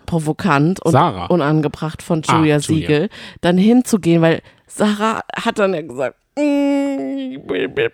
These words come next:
Speaker 1: Paul alleine reden.“ Und Paul so, „Ja, okay.“ Und dann haben sie sich da so auf die Stufe gesetzt und haben halt dann so gesprochen und sie sind halt sich überhaupt nicht einig gewesen, ne?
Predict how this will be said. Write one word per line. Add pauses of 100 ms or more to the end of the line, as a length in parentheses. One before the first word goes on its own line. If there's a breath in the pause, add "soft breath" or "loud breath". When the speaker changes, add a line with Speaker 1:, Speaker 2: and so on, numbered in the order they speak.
Speaker 1:
Paul
alleine (100)
reden.“ (880 loud breath)
Und
Paul
so,
„Ja,
okay.“ (320 loud breath)
Und
dann
haben
sie
sich
da
so
auf
die
Stufe
gesetzt (300 loud breath)
und
haben
halt
dann
so
gesprochen
und
sie
sind
halt
sich
überhaupt
nicht
einig
gewesen,
ne?